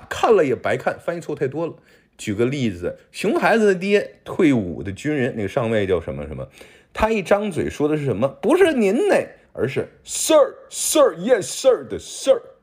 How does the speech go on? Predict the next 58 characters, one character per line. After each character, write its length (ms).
说 240
到 120
驼 300
老 320
塑 260
造 280
角 340
色， 380
还 260
有 220
一 200
些 540
野 300
史 220
啊， 120
或 140
者 60
是 40
花 180
边 220
新 240
闻 100
啊， 220
可 80
以 100
讲 300
说 120
驼 260
老 160
当 280
年 240
啊， 220
其 100
实 80
就 80
没 140
什 80
么 80
钱， 360
而 160
且 160
他 120
的 80
很 100
多 100
书 160
信 240
集 160
里 160
面 140
写 180
他 160
跟 200
他， 160
他， 180
他 140
哥 280
哥 320